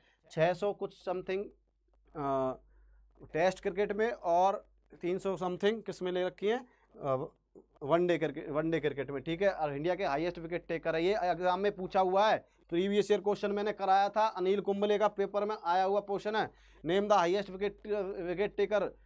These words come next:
bowler of India, क्वेश्चन आया हुआ है पेपर में ही, आरएमएस के पेपर में क्वेश्चन यहाँ से पूछा हुआ अनिल कुंबले के ऊपर, ठीक है।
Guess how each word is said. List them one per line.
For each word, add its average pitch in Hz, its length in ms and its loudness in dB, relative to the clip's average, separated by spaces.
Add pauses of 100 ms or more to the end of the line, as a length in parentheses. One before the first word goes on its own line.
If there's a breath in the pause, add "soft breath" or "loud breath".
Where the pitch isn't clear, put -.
(160 soft breath)
bowler 190 260 4
of 202 160 2
India, 196 320 2 (300)
क्वेश्चन 202 420 -2
आया 190 240 2
हुआ 196 240 4
है 208 60 2
पेपर 202 340 0
में 202 140 2
ही, 170 200 2 (520)
आरएमएस 196 460 4
के 208 120 0
पेपर 202 300 2
में 220 120 0
क्वेश्चन 208 320 0
यहाँ 175 180 2
से 208 120 -2
पूछा 190 280 0
हुआ 220 200 6
अनिल 226 200 0
कुंबले 214 300 -4
के 190 80 -2
ऊपर, 175 300 -2
ठीक 175 260 -2
है। 202 180 4